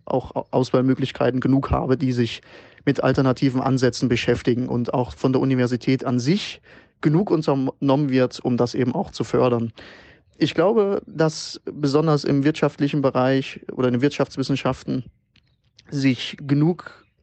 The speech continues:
ähm, auch diskutieren lässt, eben mit Kommilitonen. Vielleicht sollte man da einfach mehr den Fokus drauf le-, äh, legen und sagen, okay, Professoren sprechen das nicht an, also sollten wir als Studenten uns vielleicht mal zusammensetzen und über die ganze Thematik dann eben sprechen.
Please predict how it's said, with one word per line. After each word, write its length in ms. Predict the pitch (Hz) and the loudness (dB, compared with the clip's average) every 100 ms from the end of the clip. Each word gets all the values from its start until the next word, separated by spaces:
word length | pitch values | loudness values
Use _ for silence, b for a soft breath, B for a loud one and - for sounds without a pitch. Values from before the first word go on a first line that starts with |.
| _ _ - | _ _ -2
ähm, 260 | 151 139 | 0 0
auch 220 | 139 139 - | 0 -2 0
diskutieren 580 | 160 - 156 - 165 | -2 0 -2 0 0
lässt, 260 | 160 160 - | 2 -2 -2
eben 200 | 147 143 | 0 0
mit 160 | 147 - | -2 -2
Kommilitonen. 760 | 147 143 139 - 160 127 95 - | 0 2 2 2 2 2 -4 -8
Vielleicht 360 | - 127 151 | -6 -4 -2
sollte 200 | - 131 | -2 0
man 240 | 139 135 123 | 0 0 2
da 180 | 123 | 2
einfach 360 | 131 131 131 - | 0 -2 -4 -2
mehr 120 | 139 | 0
den 140 | 147 143 | 0 0
Fokus 340 | 147 147 139 | 0 0 -2
drauf 260 | - 131 - | -2 -2 0
le-, 360 | 139 135 131 139 | 0 0 -2 0
äh, 120 | 139 | 2
legen 280 | 131 135 135 | 2 0 0
und 160 | 127 | -2
sagen, 360 | 120 131 131 127 | -2 -2 -2 -4
okay, 380 | 135 - 151 151 B B _ | -8 0 2 2 B B _
Professoren 500 | - 135 135 139 147 | -6 -2 0 2 2
sprechen 380 | - 135 135 139 | 2 -2 0 0
das 160 | 131 | 0
nicht 180 | 143 127 | 0 0
an, 560 | 131 147 143 - - - _ _ | 0 0 0 -4 -12 -20 _ _
also 220 | 135 131 | 0 0
sollten 260 | 131 139 135 | 2 0 2
wir 160 | 143 135 | 0 0
als 180 | 131 | -2
Studenten 440 | - 131 123 143 135 | -4 -2 0 0 0
uns 160 | 131 | -2
vielleicht 300 | - 123 127 135 | 0 -2 0 -2
mal 100 | 123 | -2
zusammensetzen 720 | 120 123 135 131 - 131 123 B B B B B | 0 2 2 2 0 -4 -4 B B B B B
und 300 | - 139 131 | 0 2 0
über 200 | - 131 | -2 -2
die 100 | 123 | 0
ganze 260 | 135 131 131 | 0 0 0
Thematik 480 | 135 127 120 143 - | 0 0 0 -2 -2
dann 160 | 120 | -2
eben 220 | 127 123 135 | -2 -6 -8
sprechen. 500 | - 131 - 123 | -4 -4 -2 -4